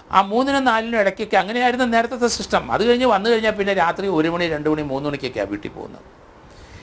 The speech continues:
ഇതാണ് ഒരു എസ് എച്ച് ഒ എന്ന് പറഞ്ഞാൽ ചെറുപ്പകാലത്ത് ഒരു സബ് ഇൻസ്പെക്ടർ ചെയ്യുന്ന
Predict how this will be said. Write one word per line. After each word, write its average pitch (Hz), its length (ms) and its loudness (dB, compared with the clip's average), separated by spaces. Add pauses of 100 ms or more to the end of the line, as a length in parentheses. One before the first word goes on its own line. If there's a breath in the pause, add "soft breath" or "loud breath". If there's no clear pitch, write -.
(160 loud breath)
ഇതാണ് 285 340 4
ഒരു 247 380 2
എസ് 220 180 2
എച്ച് 254 180 2
ഒ 254 60 6
എന്ന് 240 120 2
പറഞ്ഞാൽ 220 220 2
ചെറുപ്പകാലത്ത് 190 720 0
ഒരു 185 220 2
സബ് 156 240 -2
ഇൻസ്പെക്ടർ 165 400 -6
ചെയ്യുന്ന 147 420 -4